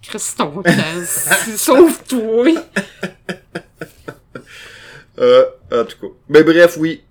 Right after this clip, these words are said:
Speaker 2: Pour la série comme telle, ben, on a trouvé ça super bon. On va aller voir les épisodes qui restent, ça a l'air qu'il y a l'autre qui est sorti, puis la semaine prochaine, on va suivre l'autre, parce que c'est super bon. Je vous le recommande fortement. Puis quand vous l'écoutez, si vous avez des enfants chez vous, ben, attendez qu'ils
Speaker 1: Ben,
Speaker 2: soient couchés, vous
Speaker 1: attendez
Speaker 2: écoutez.
Speaker 1: qu'ils soient couchés, parce que c'est assez, euh,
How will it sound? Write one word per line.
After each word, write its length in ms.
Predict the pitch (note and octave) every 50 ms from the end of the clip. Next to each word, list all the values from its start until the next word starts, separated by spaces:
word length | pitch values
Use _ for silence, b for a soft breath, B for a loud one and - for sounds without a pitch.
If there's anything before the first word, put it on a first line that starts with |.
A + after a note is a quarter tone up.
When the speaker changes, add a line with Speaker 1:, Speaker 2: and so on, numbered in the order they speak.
| _ _ _
Speaker 2:
Pour 140 | - D3 D3+
la 140 | D3 C#3+ C#3+
série 360 | - D3 C#3 C3 B2 C#3+ C#3+
comme 220 | C#3 B2+ B2 G#2
telle, 240 | - B2+ C3 C#3 C#3
ben, 460 | A#2+ G#2 G2 F#2+ F#2 F#2+ G2 F#2+ F#2+ F#2+
on 80 | G2
a 60 | G#2+ G#2
trouvé 200 | - C3 C3 C3
ça 120 | C3 E3
super 400 | D#3+ - - - D#3+ D3 C3 A#2
bon. 140 | A2+ B2 C#3
On 20 |
va 80 | C3+ A#2
aller 100 | G#2+ A2
voir 140 | G#2+ C3 C#3+
les 180 | C#3 B2+ A2+
épisodes 320 | A2 G#2 - G2+ A2+ B2+ B2
qui 160 | - - B2
restent, 280 | G#2+ G#2 G2 A#2+ - -
ça 60 | A2+
a 20 | G2
l'air 280 | F#2 G2 G2+ G#2 A2+
qu'il 120 | - G#2+ F#2
y 20 |
a 20 |
l'autre 160 | F2+ G2 G2 -
qui 80 | - G2+
est 20 |
sorti, 360 | - F#2 F2+ - - - A2+ G#2
puis 120 | - F#2+
la 100 | F2 F2
semaine 180 | - - F#2+ F#2
prochaine, 260 | F2+ F2+ F2+ G#2+ G#2
on 40 | G2
va 80 | F#2+
suivre 220 | F2+ - G2+ F2+ E2
l'autre, 160 | E2+ F#2 G#2
parce 140 | - F2+ -
que 80 | - F2+
c'est 140 | - -
super 360 | - - - - D#3 C3 G2 E2+
bon. 180 | E2 - - b b b b b b b b b _
Je 100 | _ -
vous 60 | G2
le 40 | F2+ G#2
recommande 280 | G2+ - G#2 A2+ A#2
fortement. 540 | A#2 - B2+ - - A#2 F#2+ F#2 G2 A2 B2 B2 b b b b b b b b b b b _
Puis 180 | - G2 F#2+ - - -
quand 100 | - B2+
vous 80 | B2 B2
l'écoutez, 380 | B2 A#2+ - - - C3+ D3
si 80 | C#3+ -
vous 60 | B2+
avez 100 | A2+ A2
des 200 | G2+ G#2+ G#2 G2
enfants 220 | A#2 A2 A2 C3+ C#3+
chez 140 | - E3+
vous, 240 | C#3 A#2+ C3+ D3 D3+
ben, 240 | D3 B2+ A#2+ A#2 A#2
attendez 400 | A#2+ A#2 - - D3+ C#3 C#4+ C#4+
qu'ils 80 | D#4 E4
Speaker 1:
Ben, 80 | E4+
Speaker 2:
soient 20 | E4+
couchés, 260 | E4 E4+ E4 D#4 C#4+
vous 60 | C4+
Speaker 1:
attendez 80 | E4+ E4
Speaker 2:
écoutez. 140 | D4 G#4 A#4+ -
Speaker 1:
qu'ils 40 |
soient 300 | - - - E4+ D#4 C#4+
couchés, 440 | B3+ - - - - - - B3+ A#3+
parce 220 | B3 B3+ A#3 A#3+ -
que 320 | - B3 A#3 A3+ A3 A3
c'est 200 | - - - -
assez, 480 | B3 A#3+ - - - D#4+ D#4+ E4 D#4 D4
euh, 320 | B3+ A3+ G#3+ G#3 G3+ G3